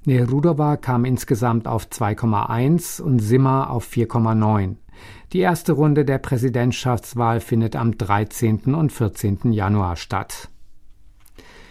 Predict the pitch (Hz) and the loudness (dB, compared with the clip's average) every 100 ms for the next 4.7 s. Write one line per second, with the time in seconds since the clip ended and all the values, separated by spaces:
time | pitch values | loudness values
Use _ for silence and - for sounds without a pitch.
0 | - - - 156 135 156 156 180 175 143 | -20 -20 -4 -2 0 2 4 6 6 6
1 | 143 160 156 - 147 127 - 131 135 127 | 4 4 2 0 0 0 0 2 4 2
2 | 127 120 - 175 202 170 - 117 101 101 | 2 0 0 4 4 4 2 2 2 2
3 | 104 101 101 - 104 - 113 104 - 120 | 0 0 0 0 -2 0 0 0 -2 -2
4 | 160 143 120 101 92 90 | 2 2 2 2 0 -6